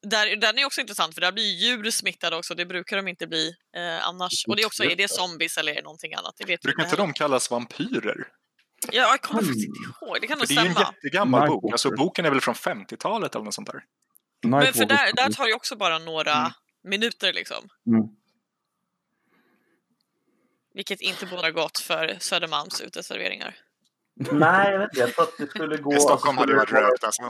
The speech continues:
Speaker 4: i-,
Speaker 1: <laughs> Ja, det är helt
Speaker 4: direkt,
Speaker 1: kört där. <laughs>
Speaker 3: Alltså, det beror ju väldigt mycket på hur snabbt det sprids. Alltså, hur, hur snabbt man blir en zombie. Går det jättesnabbt så kan man bara skjuta dem. Men då måste vi ha folk som kan skjuta dem. Och då klarar sig U S A ganska bra antagligen.
Speaker 2: Ja, just det.
Speaker 1: Norrland överlever.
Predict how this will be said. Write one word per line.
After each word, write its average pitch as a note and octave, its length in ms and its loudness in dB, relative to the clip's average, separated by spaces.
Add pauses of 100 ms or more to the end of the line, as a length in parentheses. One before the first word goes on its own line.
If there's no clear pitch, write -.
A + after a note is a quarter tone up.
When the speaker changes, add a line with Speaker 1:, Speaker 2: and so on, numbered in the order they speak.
(220)
Speaker 4:
i-, B2+ 80 -2
Speaker 1:
<laughs> B2 100 -2 (100)
Ja, - 280 -2 (220)
det - 60 2
är E3+ 300 2
helt E3+ 120 0
Speaker 4:
direkt, - 60 -6
Speaker 1:
kört F3 160 -2
där. - 140 -2 (560)
<laughs> - 40 -18 (760)
Speaker 3:
Alltså, C3 180 2
det C#3+ 80 6
beror E3+ 200 8
ju F3 60 10
väldigt D#3+ 220 4
mycket D3+ 200 -8
på C3 160 -4
hur C3 140 2
snabbt A#2+ 240 -2
det B2+ 60 -10
sprids. B2+ 340 0
Alltså, A#2 160 0
hur, A#2+ 300 6
hur A#2 220 0
snabbt A2+ 240 -6
man A2+ 120 2
blir A2+ 120 4
en A2+ 80 2
zombie. A#2 300 0 (140)
Går B2+ 140 2
det C3 60 4
jättesnabbt C3 520 -2 (1080)
så - 160 -2
kan A2+ 100 2
man A2+ 80 6
bara G#2 140 2
skjuta G#2+ 280 0
dem. B2 160 2
Men A2 100 2
då A2+ 60 4
måste A#2 180 2
vi A2 60 0
ha G2+ 100 0
folk G2+ 180 -6
som G2 120 -6
kan F#2+ 100 -6
skjuta G#2 280 2
dem. A2+ 100 2
Och G#2+ 60 2
då A2+ 240 2
klarar G2+ 180 2
sig - 120 0
U - 160 2
S C#3+ 80 -2
A D3+ 100 4
ganska G#2+ 240 -2
bra A2 160 2
antagligen. A2 320 -4 (340)
Speaker 2:
Ja, - 80 -8
just A#2+ 140 -8
det. A3+ 60 -8
Speaker 1:
Norrland A3 520 2
överlever. E3 540 -2